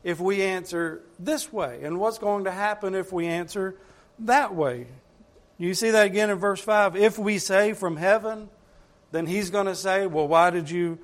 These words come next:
not believe him?' But if we say, 'From men,' then all these people over here,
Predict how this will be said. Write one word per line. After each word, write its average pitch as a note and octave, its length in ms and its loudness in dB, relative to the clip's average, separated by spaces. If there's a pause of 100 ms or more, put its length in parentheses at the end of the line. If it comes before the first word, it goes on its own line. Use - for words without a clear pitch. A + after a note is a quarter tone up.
(200)
not E3+ 260 0
believe E3+ 340 -2
him?' F#3+ 400 -8 (840)
But F3+ 100 6
if A3 160 8
we A3 140 2
say, G#3 240 4
'From F#3+ 240 -2
men,' G#3 380 -2
then D#3 160 -4
all F3+ 180 4
these G3 180 -4
people G#3 380 -2
over G3+ 180 0
here, G3+ 460 -2